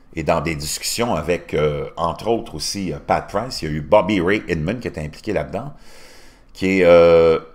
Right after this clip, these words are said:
un amiral retraité de la marine des États-Unis qui a occupé plusieurs postes influents de la communauté du renseignement aux États-Unis. Donc, c'est pas rien non plus, hein, qui avait été nommé par George W, euh,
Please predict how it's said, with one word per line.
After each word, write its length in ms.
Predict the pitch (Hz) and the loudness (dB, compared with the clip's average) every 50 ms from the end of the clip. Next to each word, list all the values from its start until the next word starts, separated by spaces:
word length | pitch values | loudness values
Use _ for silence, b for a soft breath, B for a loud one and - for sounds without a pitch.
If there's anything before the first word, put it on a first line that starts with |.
| - - | -12 -6
un 140 | 90 95 | -4 -2
amiral 380 | 127 143 151 135 117 160 190 175 | 0 2 2 4 4 4 4 4
retraité 380 | - 120 - - 90 82 - 143 | 2 0 2 2 -2 0 0 -2
de 40 | |
la 80 | 143 113 | -2 0
marine 300 | 95 85 80 95 104 98 | 0 0 0 -2 -4 -4
des 160 | 85 80 78 | -8 -8 -8
États-Unis 400 | 76 73 78 76 71 73 87 127 | -6 -4 -4 -4 -4 -6 -10 -8
qui 100 | - 95 | -6 -6
a 20 | 82 | -8
occupé 280 | - - - - 120 | -8 -8 -6 -6 -6
plusieurs 320 | 120 - 76 73 90 82 - | -6 -6 -6 -4 -4 -4 -2
postes 200 | 104 107 - 92 | -4 -6 -4 -6
influents 360 | 78 - - 73 85 120 127 | -8 -8 -8 -8 -8 -8 -6
de 40 | 104 | -6
la 80 | 82 | -8
communauté 460 | - 82 76 71 71 71 71 - 120 | -6 -6 -8 -8 -8 -12 -12 -12 -14
du 80 | 117 - | -10 -8
renseignement 540 | 78 76 73 - - 73 73 92 113 - - | -8 -8 -8 -10 -10 -10 -10 -12 -12 -14 -14
aux 120 | - - - | -16 -16 -14
États-Unis. 720 | - - - - 135 127 92 78 80 76 76 85 87 - b b b b b b b | -14 -14 -10 -6 -4 -4 -4 -4 -6 -6 -4 -6 -6 -10 b b b b b b b
Donc, 180 | - - - | -18 -16 -12
c'est 200 | - - 73 69 | -12 -10 -10 -12
pas 220 | - - 113 113 95 | -8 -2 0 0 0
rien 300 | - 82 80 98 117 120 | -2 -6 -8 -8 -6 -6
non 220 | 101 82 90 92 | -4 -4 -6 -6
plus, 320 | - - 90 98 107 - b b b b b b | -6 -8 -8 -10 -10 -10 b b b b b b
hein, 160 | 80 82 107 | -14 -14 -14
qui 100 | 113 - | -10 -10
avait 140 | 80 76 76 | -8 -8 -8
été 200 | 76 73 - 87 | -8 -8 -8 -8
nommé 300 | 76 76 71 69 85 98 | -8 -8 -10 -10 -10 -12
par 340 | - - 85 85 82 73 71 | -10 -10 -10 -10 -10 -12 -12
George 340 | 80 80 82 82 76 - - | -10 -10 -10 -10 -10 -14 -14
W, 460 | 73 71 - 71 71 69 71 80 - - - - - - | -14 -12 -12 -12 -14 -12 -12 -12 -14 -14 -18 -18 -16 -16
euh, 320 | 73 65 62 62 60 55 | -14 -14 -14 -14 -16 -16